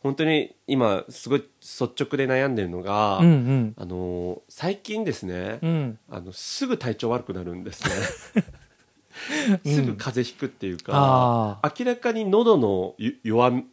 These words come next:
Speaker 1: さみたいなのが前よりもすごいっていうか、
Speaker 2: おう。おう。
Speaker 1: 声枯れてることも結構ゲイチャで、ね、
Speaker 2: 最近そういえば、あれね。
Speaker 1: ありますよね。
Speaker 2: うん。
Speaker 1: あったりとか、
Speaker 2: うんうん。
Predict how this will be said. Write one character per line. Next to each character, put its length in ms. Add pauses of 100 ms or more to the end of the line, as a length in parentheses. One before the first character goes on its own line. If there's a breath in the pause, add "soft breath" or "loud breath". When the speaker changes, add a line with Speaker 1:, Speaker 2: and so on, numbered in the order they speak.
Speaker 1:
さ 220
み 100
た 140
い 40
な 60
の 120
が 160
前 240
よ 100
り 100
も 240
す 180
ご 120
い 20
っ 20
て 40
い 200
う 40
か、 320 (100)
Speaker 2:
お 60
う。 40 (200)
お 60
う。 20
Speaker 1:
声 180
枯 180
れ 120
て 100
る 80
こ 140
と 140
も 180
結 180
構 100
ゲ 180
イ 60
チ 120
ャ 80
で、 240
ね、 120 (220)
Speaker 2:
最 260
近 200
そ 180
う 40
い 40
え 40
ば、 260 (220)
あ 140
れ 100
ね。 40
Speaker 1:
あ 40
り 60
ま 60
す 60
よ 80
ね。 140
Speaker 2:
う 120
ん。 260
Speaker 1:
あ 120
っ 120
た 140
り 80
と 140
か、 520
Speaker 2:
う 40
ん 20
う 40
ん。 220